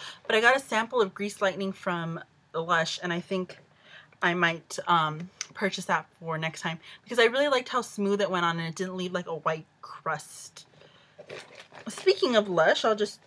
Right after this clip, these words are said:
use this one next. This is the Cupcake Face Mask by Lush, and I loved this.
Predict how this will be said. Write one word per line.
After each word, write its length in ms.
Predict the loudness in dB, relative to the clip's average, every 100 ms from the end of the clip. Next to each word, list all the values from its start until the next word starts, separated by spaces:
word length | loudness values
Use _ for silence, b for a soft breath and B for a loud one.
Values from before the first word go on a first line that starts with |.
| -8
use 280 | -4 -4
this 200 | -4 -4
one 140 | -2 0
next. 400 | 0 0 -8 -14 B B B
This 200 | -2 -2
is 160 | -2 6
the 280 | 10 10 8
Cupcake 520 | 2 -2 0 -2 -2 -4 -6
Face 320 | -2 -2 -6
Mask 580 | -4 -2 -2 -6 -12 -18 _ b b _
by 140 | -2 0
Lush, 300 | 0 -2 -2
and 100 | -2
I 380 | 6 6 6 2 -8 -10
loved 500 | -2 2 0 -2 -6
this. 580 | -6 -6 -12 -14 -14